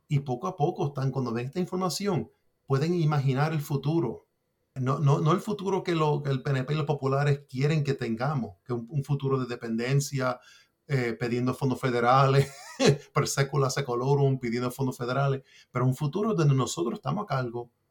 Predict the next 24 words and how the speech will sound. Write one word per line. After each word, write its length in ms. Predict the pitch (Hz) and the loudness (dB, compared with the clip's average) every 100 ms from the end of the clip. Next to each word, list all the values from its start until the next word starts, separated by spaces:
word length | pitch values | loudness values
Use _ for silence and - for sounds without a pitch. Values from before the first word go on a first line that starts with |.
| _ | _
los 140 | 135 107 | -4 -2
boricuas, 560 | 107 107 180 - 170 - _ - | -4 -6 -8 -8 -10 -12 _ -10
nosotros, 640 | 110 - - 214 220 190 - _ _ _ _ _ | -10 -8 -10 -10 -6 -8 -10 _ _ _ _ _
y 100 | 151 | 2
la 120 | 143 | 4
diáspora 380 | 120 113 135 131 | 4 -2 -2 -2
también, 720 | 123 113 110 110 156 208 190 170 | -2 -6 -6 -6 -4 -2 -2 0
y, 300 | 143 131 135 | -2 -2 -2
y 40 | |
que 120 | 135 | -4
Puerto 260 | 131 127 131 | -2 -2 -2
Rico 240 | 127 156 | -2 -4
tiene, 220 | - 165 | -2 -2
eh, 100 | 156 143 _ _ _ - | -2 -6 _ _ _ -2
eh, 360 | 147 139 143 143 | 2 2 2 -2
eso 160 | - | 0
es 60 | 175 | 0
increíble, 480 | 214 165 143 123 - | 0 2 2 0 -4
eso 260 | 156 143 143 | -2 -2 -2
es 100 | - | -2
otro, 380 | 185 175 196 190 | 0 0 0 -2
otro, 380 | 151 175 175 170 - | -4 -2 -2 -2 -4
otro 260 | 147 143 185 | -6 -4 -2
recurso, 760 | 190 143 139 214 - 175 101 | -2 -2 -2 -2 -2 -4 -4